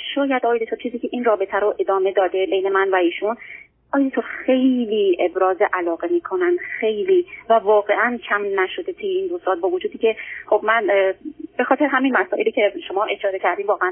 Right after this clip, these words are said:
متوجه بودم و از همون ابتدا می‌دونستم این مسائل می‌تونه مشکل ساز بشه. اه، بارها خواستم این رابطه رو قطع کنم و ایشون، اه، ادامه داد و نذاشت این رابطه کات بشه.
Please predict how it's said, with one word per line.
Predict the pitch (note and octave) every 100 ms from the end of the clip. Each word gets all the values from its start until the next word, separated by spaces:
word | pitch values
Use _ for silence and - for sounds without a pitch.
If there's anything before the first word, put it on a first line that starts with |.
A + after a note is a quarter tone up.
| -
متوجه | G3+ - E4+ -
بودم | - A#3 G3+
و | E3
از | D#3+
همون | - F3+
ابتدا | E4+ E4+ F#4
می‌دونستم | D4+ G4 E4+ E4
این | F4
مسائل | E3+ E3+ F#3 F#3
می‌تونه | G#3 G#3 G#3 - _ _
مشکل | A3 - G#3+ -
ساز | A3+ -
بشه. | E4+ - F3+ - - - -
اه، | G3+
بارها | F#3+ A3 A#3 B3+
خواستم | A#3 A3 G#3
این | G3+
رابطه | G3+ G3 G3
رو | G3+
قطع | F#3+ G3+
کنم | - F#3+ F#3
و |
ایشون، | - F#4 G4+ G4+ - -
اه، | F3 E3 E3 _ _
ادامه | F3 F3+ F#3+
داد | G3+ E3+ -
و | E3 E3+
نذاشت | F#3 F3+ F3
این | F3
رابطه | F3 F3 -
کات | - G#3 -
بشه. | G3+ -